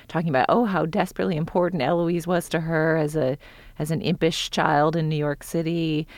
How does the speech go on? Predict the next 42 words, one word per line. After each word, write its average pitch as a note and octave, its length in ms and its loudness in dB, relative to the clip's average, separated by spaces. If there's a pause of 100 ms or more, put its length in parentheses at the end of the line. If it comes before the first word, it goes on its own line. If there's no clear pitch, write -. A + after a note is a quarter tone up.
(160)
And C#3 140 -4
she C#3 400 0 (180)
collects C#3+ 540 2
a D3 40 -2
bunch C#3+ 300 -2
of, C#3+ 340 -4
you C3+ 140 -8
know, B2 160 -2
comedy C#3 400 -4
cool C#3+ 300 -2
cats, - 560 -2 (500)
you C#3+ 140 -4
know, A2+ 260 -2
Mindy B2+ 380 -4
Kaling, A3 680 0
Fran B2 260 -2
Lebowitz, G3+ 960 -2
uh, A2 800 0
to, D3 240 -4 (260)
<laughs> G#3 320 -2
maybe, F#3 320 0
who's F#3 260 -2
maybe C#3 240 2
never B2+ 200 -2
been C3 120 -4
called B2+ 200 -4
a - 40 -2
comedy A#2 320 -2
cool C3+ 200 0
cat A2+ 260 2
before. C3+ 540 -2
<laughs> - 40 -18 (320)
But, D#4+ 200 6 (300)
you C4+ 140 4
know, A4 80 6
whatever, A4+ 360 6
like, A3 200 6
sort C#4+ 180 2
of G#3+ 100 0
lady F3+ 360 4
cool D3+ 240 2
kids, A#2 480 -2